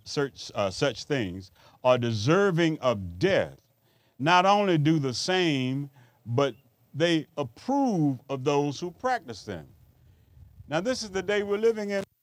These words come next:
now. People approve of things that they know is wrong. And I'm telling you, for the church, that is wrong. The church cannot condone wrong, and it cannot condone immorality, and it certainly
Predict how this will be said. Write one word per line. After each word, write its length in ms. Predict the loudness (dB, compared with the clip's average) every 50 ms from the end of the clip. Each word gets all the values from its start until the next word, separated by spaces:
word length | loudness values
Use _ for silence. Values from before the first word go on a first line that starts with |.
| _ _
now. 300 | -6 -6 -4 -6 -6 -10 -16 -20 _ _ _ _ _ _ _ _ _ _ _ _ _ _ _ _ _ _ _ _ _
People 380 | -6 -6 -6 -2 -2 0 0
approve 520 | 0 -2 -4 -6 -4 -4 -2 -4 -4 -6 -6
of 140 | -8 -8 -6
things 380 | -6 -4 -4 -4 -4 -6 -4
that 180 | -6 -6 -2 -2
they 120 | -2 -2
know 520 | -2 -4 -6 -2 0 2 2 2 2 0 -2
is 180 | -6 -8 -8
wrong. 540 | -6 -4 0 0 2 2 0 -2 -6 -14 -20 _ _ _ _ _ _ -10 -4
And 160 | -2 0 2
I'm 100 | 0 0
telling 400 | -2 0 2 2 2 2 0 -2
you, 160 | -2 -2 -2
for 180 | -4 -2 -4 -4
the 140 | -4 -4 -8
church, 600 | -8 -12 -8 -2 0 0 0 0 -4 -8 -18 -20 -20 -20 -14 -10
that 340 | 0 2 4 6 6 4 4
is 200 | 2 0 0 -2
wrong. 480 | -2 0 0 0 0 -2 -6 -14 -20 _ _ _ _ _ _ _ _ _
The 100 | -8 -8
church 440 | -8 -6 -2 0 0 0 0 -4 -6
cannot 480 | -6 -4 -4 -2 0 0 0 0 -2 -8
condone 640 | -8 -8 -6 -4 -2 -4 -4 -4 -6 -8 -8 -8 -4
wrong, 560 | -2 0 0 2 2 0 0 -2 -4 -8 -12 _ _ _ -20 -12
and 120 | -8 -8 -8
it 120 | -8 -8
cannot 460 | -6 -4 -4 -2 0 0 -2 -2 -2 -6 -16 -12
condone 440 | -8 -6 -6 -4 -4 -4 -4 -4 -8 -10 -8
immorality, 960 | -6 -4 -2 0 0 0 2 4 6 6 8 6 6 4 0 -2 -4 -6 -8 -10 -14 -20 _ _ -6
and 140 | -4 -4 -4
it 80 | -4
certainly 440 | -2 0 0 -2 0 -2 -8 -8 -8